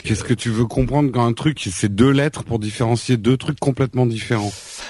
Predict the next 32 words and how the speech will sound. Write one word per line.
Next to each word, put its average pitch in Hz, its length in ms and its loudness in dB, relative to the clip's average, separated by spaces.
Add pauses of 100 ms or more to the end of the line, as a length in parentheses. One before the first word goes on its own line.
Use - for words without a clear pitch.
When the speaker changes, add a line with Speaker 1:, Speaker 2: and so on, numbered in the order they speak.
(120)
Speaker 2:
Bah, 185 400 6
si - 220 -4
tu 185 100 0
veux, 226 340 6
euh, 131 280 4 (120)
mais, 170 220 0
mais 196 100 4
c'est 220 140 -2
là 277 80 4
qu'on 214 140 -2
voit 160 140 4
la 131 80 2
différence 143 500 -2
entre, 113 280 -2
euh, - 1200 -6 (300)
regarde, 196 720 0
bon, 143 120 -4
on 151 120 -2
en 151 120 2
a 147 60 4
déjà 143 240 -2
parlé, 160 320 2
mais 117 180 -2 (200)
les, 131 220 2
les 151 120 2
pubs 190 320 -2
pour 117 180 0
Windows, 113 440 2 (160)
euh, 92 360 0
Windows, 104 640 0
euh, 90 220 0
huit, 147 380 -4